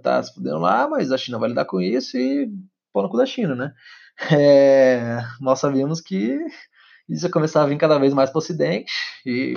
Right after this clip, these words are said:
fevereiro chegou na Europa, o mundo começou a ir pro caralho, tava todo mundo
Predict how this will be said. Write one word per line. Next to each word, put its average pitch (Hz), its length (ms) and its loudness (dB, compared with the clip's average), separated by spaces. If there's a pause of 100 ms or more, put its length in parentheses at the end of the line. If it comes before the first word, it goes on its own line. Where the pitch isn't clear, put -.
fevereiro 135 300 -4
chegou 135 220 -6
na 143 60 -4
Europa, 156 460 2 (600)
o 139 60 -8
mundo 135 220 -2
começou 135 280 -6
a - 20 0
ir 131 40 -10
pro - 80 -18
caralho, 170 680 2 (920)
tava 135 260 2
todo 160 220 0
mundo 156 680 2